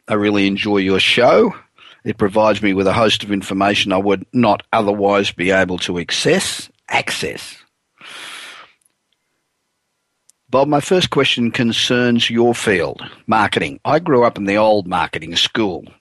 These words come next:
Can you explain to me simply how marketing is different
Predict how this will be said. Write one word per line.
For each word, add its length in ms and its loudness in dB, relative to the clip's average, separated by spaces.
Can 180 -4
you 140 0
explain 520 2
to 60 -2
me 140 2
simply 540 -2
how 260 0
marketing 520 2
is 200 0
different 480 -2